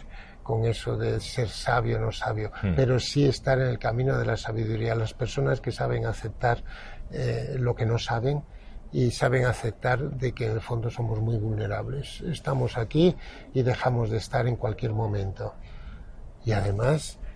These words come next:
Speaker 1: en cualquier situación, en el trabajo, pues tienes un puesto de trabajo, ayer lo comentaba con una persona, dice, "Pues me acaban de decir, José María, ¿qué tal? Que se me voy fuera de, de, de el mes que viene".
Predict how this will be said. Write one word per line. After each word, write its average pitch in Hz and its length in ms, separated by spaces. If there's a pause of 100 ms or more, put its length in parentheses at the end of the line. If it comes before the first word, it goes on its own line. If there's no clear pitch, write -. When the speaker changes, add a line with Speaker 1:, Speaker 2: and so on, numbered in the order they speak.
(120)
Speaker 1:
en 147 120
cualquier 120 360
situación, 123 640
en 117 140
el 123 140
trabajo, 123 640
pues 123 260
tienes 131 300
un 120 120
puesto 127 280
de 113 120
trabajo, 165 640 (260)
ayer 120 240
lo 127 120
comentaba 117 520
con 117 120
una 120 180
persona, 143 360
dice, 123 240
"Pues 120 160
me 117 120
acaban 151 360
de 135 60
decir, 139 220
José 127 240
María, 127 500
¿qué 131 100
tal? 135 240
Que 127 120
se 151 140
me 131 200
voy 147 200
fuera 117 500
de, 117 200 (380)
de, 123 300
de 131 460
el 123 120
mes 135 220
que 123 140
viene". 110 420